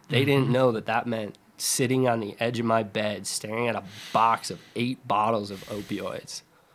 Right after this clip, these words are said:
Speaker 1: at two A M.
Speaker 2: It's fucked.
Speaker 1: Like, that was, that was a fucking yes or no moment in the absolute worst way.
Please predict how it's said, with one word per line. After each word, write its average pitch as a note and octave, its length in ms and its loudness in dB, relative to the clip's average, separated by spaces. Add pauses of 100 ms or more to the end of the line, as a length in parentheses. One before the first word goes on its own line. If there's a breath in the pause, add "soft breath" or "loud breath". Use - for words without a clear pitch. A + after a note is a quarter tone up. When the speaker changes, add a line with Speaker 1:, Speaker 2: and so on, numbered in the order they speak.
(680 soft breath)
Speaker 1:
at - 180 -10
two D3 260 8
A C3 220 6
M. A2+ 240 -4 (2250 soft breath)
Speaker 2:
It's - 100 -8
fucked. - 480 2 (600)
Speaker 1:
Like, G#2+ 240 -2 (2250)
that A#2 240 4
was, B2 480 2 (880)
that C3+ 260 0
was C3+ 160 4
a A2+ 180 2 (480)
fucking A#2 560 -4 (280)
yes C3 400 2
or B2+ 100 0
no B2 240 2
moment A#2+ 540 2
in A#2+ 100 -8
the G2+ 220 -8
absolute A2+ 580 -2
worst G#2+ 460 -6
way. G#2 320 -4